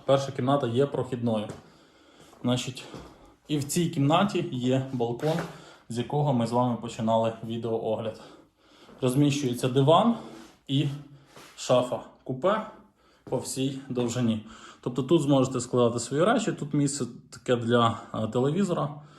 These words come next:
Must have у всіх квартирах дві тисячі десятих, шостих, восьмих років, років. Ось, ось така от кімната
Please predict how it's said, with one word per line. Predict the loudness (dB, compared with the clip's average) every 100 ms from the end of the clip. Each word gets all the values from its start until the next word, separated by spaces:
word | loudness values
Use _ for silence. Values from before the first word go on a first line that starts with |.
| -18 -4
Must | 0 0 -2 2
have | 4 2 -4 -16 -20 _ -20 -18 -4
у | -2
всіх | 0 0 0 -2 -8 -8
квартирах | -4 -2 0 2 0 -4 -16 _ _ _ -20 -20 _ -8
дві | -6
тисячі | -2 -2 0
десятих, | -2 0 0 0 -6 -10 -18 -20 _
шостих, | -6 -4 -4 -6 -2
восьмих | -2 -2 -4 -4
років, | -4 -4 -4 -2
років. | -2 -2 -6 -6 -12 -20 _ -20 -20 -20 _
Ось, | -2 -2 -2 -8
ось | -10
така | -4 0
от | 2 0 -4 -14 -16 -10
кімната | -6 -4 -4